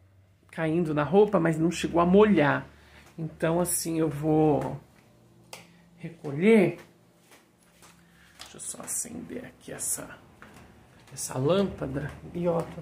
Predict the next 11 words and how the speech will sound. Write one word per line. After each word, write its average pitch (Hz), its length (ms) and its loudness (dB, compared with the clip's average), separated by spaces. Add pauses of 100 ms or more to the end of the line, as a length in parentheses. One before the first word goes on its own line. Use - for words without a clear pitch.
(140)
ainda 185 220 -2
não 185 180 -6
sei 175 160 -10
se - 120 -10
dá 165 80 -8
pra 160 160 -6
ver. 180 320 -6 (600)
Tá 165 100 -6
molhado 156 560 0
aqui, - 240 -10
que, 151 460 -6